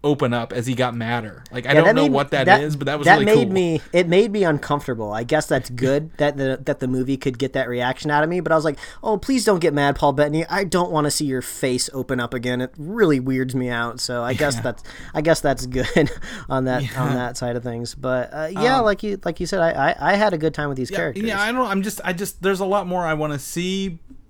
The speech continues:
Speaker 1: but it's fun. You, you, we, we had a good time, and I think that's, if someone's a-, someone's asked me, "Hey, should I see it?"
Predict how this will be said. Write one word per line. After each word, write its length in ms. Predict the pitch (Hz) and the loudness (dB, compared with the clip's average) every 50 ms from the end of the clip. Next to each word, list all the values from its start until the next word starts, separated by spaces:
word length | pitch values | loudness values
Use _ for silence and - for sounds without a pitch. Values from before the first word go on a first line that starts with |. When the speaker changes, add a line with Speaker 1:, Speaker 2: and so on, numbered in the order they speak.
| - - | -14 -2
Speaker 1:
but 160 | - 127 131 | -2 0 0
it's 140 | 147 135 - | 0 -4 -6
fun. 380 | - - 160 131 110 104 104 - - - - - 123 | -2 0 0 0 0 -2 -8 -14 -16 -20 -20 -10 -6
You, 160 | 147 147 175 | -6 -6 -4
you, 240 | 156 160 156 156 127 | -4 -6 -8 -8 -6
we, 160 | 147 156 139 | -6 -8 -8
we 180 | 113 147 143 143 | -6 -4 -4 0
had 140 | 160 170 160 | 0 0 0
a 40 | |
good 180 | 135 139 139 123 | 0 -2 -4 -4
time, 300 | - 120 107 104 113 120 - - - | -4 -6 -6 -6 -10 -12 -14 -14 -10
and 160 | - 127 131 | -8 -4 -4
I 80 | 131 131 | -4 -4
think 220 | - 180 160 143 | -4 -4 -4 0
that's, 280 | 156 147 147 - - - - - - - - - | 0 0 0 -2 -6 -14 -16 -20 -20 -20 -8 -6
if 120 | 175 175 | -6 2
someone's 380 | - 240 233 240 233 208 - - - | 2 2 4 4 2 0 -2 -4 -4
a-, 160 | 160 175 160 | -4 -4 -2
someone's 260 | - 220 214 202 180 | -2 -2 -2 0 2
asked 220 | 175 165 170 - 180 | 2 0 0 0 -4
me, 100 | 165 165 | -4 -2
"Hey, 200 | 156 185 170 156 | -2 -2 -2 -2
should 180 | - - 160 | 0 0 0
I 80 | 147 139 | 0 0
see 140 | - 175 175 | -2 -4 -6
it?" 100 | 135 | -6